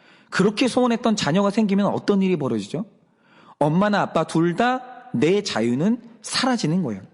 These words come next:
제가 경험해본 바 세상에서 가장 큰 기쁨과 복은 자녀거든요. 한 사람의 인생에 자녀가 생긴다는 것은, 것은 무조건 그거는 복을 받은 거예요.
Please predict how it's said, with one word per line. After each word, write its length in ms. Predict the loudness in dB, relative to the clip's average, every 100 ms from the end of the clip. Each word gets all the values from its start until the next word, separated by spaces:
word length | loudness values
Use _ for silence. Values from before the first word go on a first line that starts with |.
| _ _ _ _ _ _ _ -20 -20 -20 -14
제가 300 | -4 0 0
경험해본 540 | 0 0 2 2 0 0
바 420 | -2 -4 -6 -10 -18 _ _ _ _
세상에서 640 | -2 0 2 0 0 0
가장 400 | -2 -2 0 0
큰 180 | 0 0
기쁨과 540 | 0 -2 0 2 2
복은 380 | 0 -2 0 0
자녀거든요. 800 | -2 -2 0 0 -2 -4 -4 -10 -18 _ _ _ _ _ -20 -20 -12
한 240 | -2 0 2
사람의 320 | 2 2 2
인생에 320 | 2 2 2
자녀가 420 | 0 0 2 2 2
생긴다는 560 | 0 2 2 2 2
것은, 320 | 2 0 -2 -4
것은 560 | -2 0 0 0 -2 -6 -12 _
무조건 560 | -6 0 0 0 0 -2
그거는 520 | 0 0 2 0 -2 -8 -20 -14
복을 440 | -2 0 2 0 0
받은 380 | -6 -2 0 2
거예요. 640 | 0 0 -2 -4 -6 -10